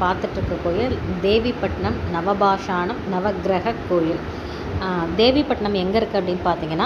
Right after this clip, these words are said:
ராமநாத-, ராமநாதபுரம் மாவட்டத்துக்கு பக்கத்துல இருக்கு. ஆ, ராமேஸ்வரம், திருப்பல்லானி, உத்தரகோசமங்கை, தேவிப்பட்டினம் இது எல்லாமே முக்கிய கோயில்கள்ல ஒண்ணு. நவக்கிரகங்களுக்கு தனித்தனியா போகாம இங்கே போனாலே அந்த ஒன்பது கோயிலுக்கும் தனித்தனியா போன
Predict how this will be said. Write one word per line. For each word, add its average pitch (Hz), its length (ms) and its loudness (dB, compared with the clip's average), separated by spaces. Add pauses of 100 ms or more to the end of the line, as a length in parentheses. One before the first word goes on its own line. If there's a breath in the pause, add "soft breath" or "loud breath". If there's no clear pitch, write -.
(120)
ராமநாத-, 185 800 2
ராமநாதபுரம் 196 580 4
மாவட்டத்துக்கு 175 720 0
பக்கத்துல 165 400 0
இருக்கு. 170 340 0 (640 loud breath)
ஆ, 185 300 4
ராமேஸ்வரம், 214 640 2 (140)
திருப்பல்லானி, 214 640 0
உத்தரகோசமங்கை, 196 1000 2
தேவிப்பட்டினம் 190 600 2
இது 190 220 2
எல்லாமே 202 680 4
முக்கிய 247 380 0
கோயில்கள்ல 180 600 2
ஒண்ணு. 165 360 2 (400)
நவக்கிரகங்களுக்கு 196 1040 2
தனித்தனியா 190 640 2
போகாம 185 400 2
இங்கே 196 400 2
போனாலே 185 520 4 (480 loud breath)
அந்த 180 200 2
ஒன்பது 214 400 4
கோயிலுக்கும் 214 420 2
தனித்தனியா 202 580 2
போன 196 160 0